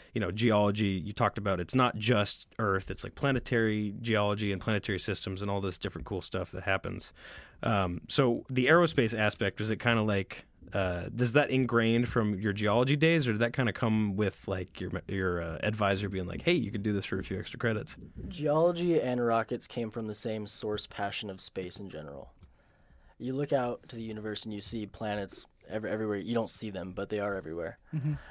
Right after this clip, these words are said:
Speaker 2: Um, each star has its own system, or probably, right? You can assume.
Speaker 1: The Fermi equation.
Speaker 2: Huh?
Speaker 1: I'm pretty sure that's what it is. The Fermi equation.
Speaker 2: What's that?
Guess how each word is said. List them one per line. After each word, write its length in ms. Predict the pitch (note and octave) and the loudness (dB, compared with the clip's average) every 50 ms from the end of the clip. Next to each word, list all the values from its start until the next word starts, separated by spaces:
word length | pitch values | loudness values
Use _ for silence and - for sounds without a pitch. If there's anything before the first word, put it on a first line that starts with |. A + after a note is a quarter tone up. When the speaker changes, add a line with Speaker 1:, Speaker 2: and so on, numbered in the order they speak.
| - - - | -20 -16 -12
Speaker 2:
Um, 360 | - - F2 D#2+ D#2+ F2 - - | -10 -8 -8 -8 -10 -12 -12 -12
each 140 | F#2+ G2+ - | -10 -6 -6
star 300 | - - A2 G#2 G2+ F#2+ | -4 -4 -2 -4 -4 -4
has 220 | F#2+ G2+ F#2+ F#2+ | -6 -6 -8 -8
its 140 | F#2 - - | -8 -8 -8
own 160 | G2 F#2+ F#2 | -6 -6 -6
system, 500 | - - G#2 - - F#2+ F2 F2+ F#2 G2+ - - - - - | -8 -8 -8 -8 -8 -8 -8 -10 -12 -14 -18 -20 -20 -12 -10
or 140 | F#2 F#2+ - - - | -10 -10 -10 -12 -10
probably, 500 | - G2 F#2 F2 D#2 D#2+ D#2 D2 - - _ _ _ | -8 -8 -8 -8 -10 -12 -12 -14 -14 -16 _ _ _
right? 240 | - - - - - - - - - | -16 -14 -12 -12 -10 -10 -10 -10 -12
You 80 | A#2 A2 | -14 -16
can 100 | - G2+ | -16 -12
assume. 360 | G2 - - F#2+ E2+ F2 F#2 G#2 _ _ - - - | -10 -8 -8 -8 -10 -14 -18 -20 _ _ -20 -14 -12
Speaker 1:
The 80 | A#2+ | -10
Fermi 320 | - - G#2+ G2+ G2 G2 G2 | -6 -4 -4 -4 -4 -4 -6
equation. 520 | F#2+ - G#2+ G2 G2+ G2+ G#2+ G#2 G#2 - - _ _ _ _ _ _ _ _ _ _ _ _ - - C#3 | -6 -6 -6 -6 -6 -4 -6 -6 -6 -8 -12 _ _ _ _ _ _ _ _ _ _ _ _ -16 -10 -8
Speaker 2:
Huh? 220 | C3 A#2+ A#2+ D3 D#3+ D#3+ - - | -8 -6 -8 -8 -10 -12 -8 -6
Speaker 1:
I'm 100 | B2 A2+ | -6 -4
pretty 160 | - A#2+ G#2+ G2 | -2 -2 -4 -2
sure 160 | - G#2+ G2 | -4 -4 -4
that's 140 | F#2 - - | -6 -6 -6
what 80 | F#2+ | -6
it 100 | F2+ F2+ | -6 -4
is. 200 | F#2+ F#2 F#2+ - | -4 -4 -6 -4
The 120 | - A2+ - | -6 -6 -2
Fermi 320 | - A2+ G#2 G#2 G#2 G2+ | 0 0 2 2 2 0
equation. 440 | G2+ - - G#2+ G#2 G#2+ G#2+ A#2 A2 | 0 0 0 0 0 0 0 0 -2
Speaker 2:
What's 120 | A2+ - | -2 -2
that? 200 | B2 B2 A2+ - | -6 -12 -12 -14